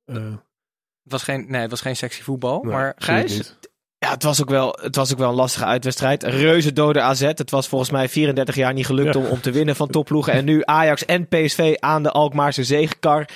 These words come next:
Speaker 3: Ehm, nee, ik vind dat seizoen echt totaal niet mislukt is. Dit is, dit is, dit is, ze hebben s-, ik denk zelfs nog boven hun kunnen gepresteerd. Als je ziet naar het materiaal dat ze hebben, vergeleken met Ajax. En ze, ik had een beetje het gevoel dat, dat het plan A van P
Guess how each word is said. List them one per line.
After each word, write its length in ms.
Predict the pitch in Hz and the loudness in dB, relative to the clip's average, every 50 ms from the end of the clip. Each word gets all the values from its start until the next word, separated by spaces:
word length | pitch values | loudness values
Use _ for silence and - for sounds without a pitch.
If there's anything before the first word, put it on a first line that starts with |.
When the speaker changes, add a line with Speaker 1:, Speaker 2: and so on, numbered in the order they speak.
| - - - - - - - - | -18 -18 -18 -20 -20 -20 -8 -2
Speaker 3:
Ehm, 360 | 139 147 151 151 151 151 151 151 - - _ _ _ _ _ | 0 2 4 4 4 2 2 -2 -4 -6 _ _ _ _ _
nee, 120 | 165 151 | -2 -2
ik 100 | 160 147 | 0 0
vind 140 | - 170 151 | 0 0 0
dat 80 | 143 - | 0 0
seizoen 240 | - 117 120 117 - | -2 -2 -4 -4 -4
echt 100 | - - | -6 -6
totaal 280 | 127 - - 117 107 | -6 -4 -4 -4 -4
niet 120 | 110 107 101 | -6 -8 -8
mislukt 320 | 107 104 113 104 90 - | -8 -6 -6 -6 -6 -6
is. 140 | 101 107 - | -8 -8 -8
Dit 280 | - - 110 120 107 139 | -8 -6 -6 -4 -4 -4
is, 100 | 123 110 | -4 -2
dit 200 | 127 131 127 135 | -2 -2 0 0
is, 220 | 131 - - - - | -2 -2 -4 -6 -4
dit 200 | - 135 131 - | -4 -4 0 0
is, 180 | 156 147 - - | 0 0 -2 -4
ze 60 | - - - - 131 117 | -8 -12 -18 -20 -16 -6
hebben 240 | - - 143 147 147 | -2 0 0 0 0
s-, 140 | - - - _ | -2 -6 -6 _
ik 160 | - 139 120 | -6 -2 0
denk 180 | 160 170 175 | 0 0 0
zelfs 240 | - - 156 147 139 | 0 0 0 0 0
nog 200 | 139 131 120 117 | -2 -4 -4 -2
boven 340 | 110 143 147 170 170 147 143 | 0 2 4 4 4 2 0
hun 100 | 143 135 | -2 0
kunnen 240 | - 151 156 147 143 | 0 0 0 0 0
gepresteerd. 600 | - 139 - - 131 - - 143 151 165 175 - | -2 -4 -4 -4 -6 -2 0 2 2 2 2 0
Als 140 | - 123 - | -2 -2 -2
je 80 | 131 | 0
ziet 180 | 117 147 160 - | 0 0 0 0
naar 80 | 139 127 | -2 -2
het 80 | 123 | 0
materiaal 400 | 135 135 - 143 135 131 139 147 | -2 -2 -2 0 0 2 2 2
dat 120 | 139 135 - | 0 -2 -2
ze 80 | - | -2
hebben, 300 | 131 131 135 135 143 147 - _ _ _ _ | 0 0 0 0 -2 -4 -8 _ _ _ _
vergeleken 480 | - - 127 - 131 139 147 143 143 135 | -8 -6 -4 0 0 0 2 0 0 -2
met 100 | 135 - | -2 0
Ajax. 460 | 127 131 135 135 135 131 135 - - - - - - - - - - _ _ _ _ _ _ _ | 0 0 2 2 2 2 0 -2 -6 -12 -14 -16 -16 -16 -18 -18 -20 _ _ _ _ _ _ _
En 420 | - 208 214 175 151 175 196 - - _ _ _ _ | 0 2 2 4 2 0 -2 -4 -6 _ _ _ _
ze, 180 | - - - - | -4 -4 -2 -2
ik 120 | - 156 | 0 0
had 100 | 208 208 | 0 0
een 80 | 262 202 | 2 2
beetje 200 | 180 185 175 170 | 0 0 0 -2
het 80 | - - | -4 -6
gevoel 260 | - - 180 185 180 | -2 0 2 2 2
dat, 260 | 156 151 147 - - _ | 2 0 0 -2 -6 _
dat 160 | 147 139 131 | -4 -4 -2
het 160 | 139 131 - | -4 -6 -2
plan 240 | - 170 165 160 160 | 0 2 2 2 2
A 200 | - 135 156 170 | 2 2 0 0
van 160 | - 175 151 | 0 -2 -2
P 60 | - | 0